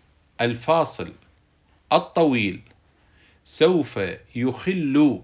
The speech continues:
بالتتابع العرفي، ونحن نشترط الموالاة لأن السورة والآية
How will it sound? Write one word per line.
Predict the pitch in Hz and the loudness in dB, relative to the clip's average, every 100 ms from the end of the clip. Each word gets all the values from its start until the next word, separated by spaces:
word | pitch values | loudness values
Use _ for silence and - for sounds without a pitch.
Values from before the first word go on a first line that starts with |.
| _ _ _ - | _ _ _ -8
بالتتابع | 113 120 - 127 120 165 165 139 117 | -6 -6 -4 -6 -2 0 0 0 -2
العرفي، | 107 104 90 - - - _ _ _ _ _ _ _ _ _ _ _ _ _ _ - | -2 -4 -6 -12 -16 -16 _ _ _ _ _ _ _ _ _ _ _ _ _ _ -4
ونحن | 117 147 196 185 180 160 127 - _ _ _ _ _ _ _ _ _ _ _ _ _ _ | 0 0 0 0 0 0 -4 -12 _ _ _ _ _ _ _ _ _ _ _ _ _ _
نشترط | 117 120 120 - 175 131 117 92 - | -2 -2 0 0 0 0 -4 -6 -4
الموالاة | 117 117 120 117 120 151 160 143 - - _ _ _ _ _ _ _ _ _ _ _ _ _ _ _ _ _ - | -2 0 2 2 4 4 2 0 -10 -20 _ _ _ _ _ _ _ _ _ _ _ _ _ _ _ _ _ -6
لأن | 113 120 135 131 | -4 -2 -2 -2
السورة | 123 - - 190 135 87 - _ _ _ _ _ _ _ _ _ _ _ _ _ | -2 -4 -2 0 0 -2 -10 _ _ _ _ _ _ _ _ _ _ _ _ _
والآية | - 120 120 - 143 143 110 82 | 2 2 2 2 2 4 2 -4